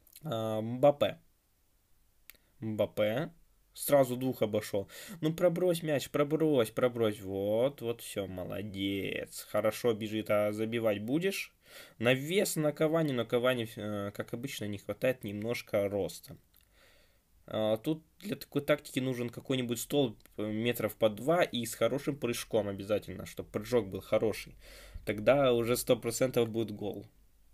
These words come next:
В Хадере, кстати, депулатора мож-, э, можно взять. Хотя он по скиллам так себе и дерево. А, уже восемьдесят восьмая минута, я тут говорю, говорю, а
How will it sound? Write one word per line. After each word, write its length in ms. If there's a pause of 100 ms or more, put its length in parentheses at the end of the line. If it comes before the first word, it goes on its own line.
(180)
В 80
Хадере, 360
кстати, 280
депулатора 560
мож-, 280
э, 320
можно 300
взять. 360 (840)
Хотя 280
он 100
по 120
скиллам 440
так 180
себе 360
и 20
дерево. 520 (1500)
А, 640 (240)
уже 340
восемьдесят 460
восьмая 400
минута, 500
я 160
тут 160
говорю, 420
говорю, 680
а 540